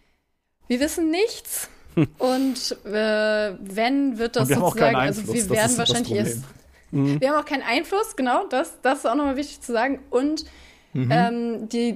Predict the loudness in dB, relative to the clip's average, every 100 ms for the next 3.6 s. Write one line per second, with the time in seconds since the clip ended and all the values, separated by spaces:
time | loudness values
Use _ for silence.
0 | -2 -2 0 0 0 0 -2 0 0 0
1 | 0 0 0 -2 -2 0 0 0 -2 0
2 | -2 0 -2 -2 -2 0 2 0 -2 -2
3 | -2 -4 -6 0 0 0